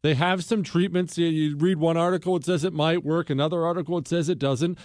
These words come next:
And coronavirus isn't the only disease out there. And <laughs> even if we get that thing licked,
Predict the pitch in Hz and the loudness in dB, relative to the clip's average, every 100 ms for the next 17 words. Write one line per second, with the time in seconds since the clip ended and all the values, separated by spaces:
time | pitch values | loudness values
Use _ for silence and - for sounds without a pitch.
0 | - 190 175 196 262 262 202 208 180 185 | -4 -2 2 2 2 0 0 0 -2 -2
1 | 190 190 196 196 165 156 202 180 226 233 | 0 0 0 -2 -2 -2 -2 -2 -2 -2
2 | 117 120 139 _ 127 156 156 - 269 262 | -2 -2 -6 _ -4 0 0 2 0 0
3 | 240 208 220 220 - 233 247 220 147 143 | -2 -2 0 0 0 0 2 0 0 2
4 | 143 - | 0 -2